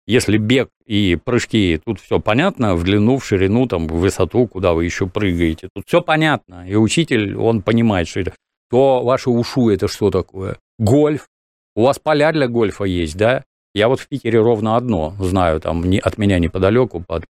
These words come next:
Петергофом. Больше я чё-то не знаю. Это дорого, начнём занимать там место. Это снаряжение немыслимых денег стоит. Кто этим будет заниматься? Давайте ещё плавание введите, а дальше скажите.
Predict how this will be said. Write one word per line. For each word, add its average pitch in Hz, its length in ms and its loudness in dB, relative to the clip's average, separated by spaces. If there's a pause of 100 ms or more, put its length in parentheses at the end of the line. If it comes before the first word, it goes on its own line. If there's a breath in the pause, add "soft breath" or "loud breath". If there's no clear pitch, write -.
Петергофом. 92 580 0 (540)
Больше 104 340 2
я 101 140 2
чё-то 87 520 0
не 85 260 0
знаю. 87 540 -2 (380)
Это 107 220 0
дорого, 95 840 0
начнём 95 300 -2
занимать 107 500 2
там 95 160 -2
место. 101 500 -2 (720)
Это 107 160 2
снаряжение 123 720 2
немыслимых 107 640 0
денег 98 340 0
стоит. 92 260 -6
Кто 139 400 0
этим 110 280 0
будет 110 200 2
заниматься? 107 320 2
Давайте 196 360 0
ещё 147 200 -4
плавание 104 600 0
введите, 107 540 0
а 82 60 2
дальше 151 260 0
скажите. 92 540 -2